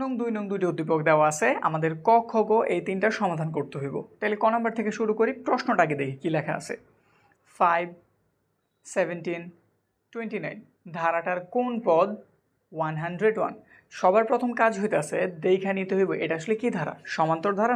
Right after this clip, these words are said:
নাকি গুণোত্তর ধারা। তাইলে আমরা কিভাবে চেক করতে পারি? দ্বিতীয় পদ থেকে প্রথম পদটারে বিয়োগ করি, এটা আমরা রাফে করতাছি। সেভেনটিন থেকে ফাইভ এর বিয়োগ করলাম, তাহলে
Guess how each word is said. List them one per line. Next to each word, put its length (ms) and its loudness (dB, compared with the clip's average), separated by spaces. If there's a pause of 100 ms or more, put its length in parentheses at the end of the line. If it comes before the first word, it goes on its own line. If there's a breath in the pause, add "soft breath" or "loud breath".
নাকি 200 -4 (260)
গুণোত্তর 400 2
ধারা। 180 -2 (380 loud breath)
তাইলে 220 4
আমরা 160 -2
কিভাবে 300 0
চেক 180 2
করতে 240 4
পারি? 160 6 (440 loud breath)
দ্বিতীয় 320 0
পদ 160 2
থেকে 180 0
প্রথম 240 2
পদটারে 340 2
বিয়োগ 240 2
করি, 160 2 (960)
এটা 160 -6
আমরা 100 -2 (100)
রাফে 280 -4
করতাছি। 360 -10 (140)
সেভেনটিন 480 -4 (100)
থেকে 220 -4 (120)
ফাইভ 220 0
এর 80 -4 (120)
বিয়োগ 180 -2 (100)
করলাম, 260 0 (120)
তাহলে 200 -4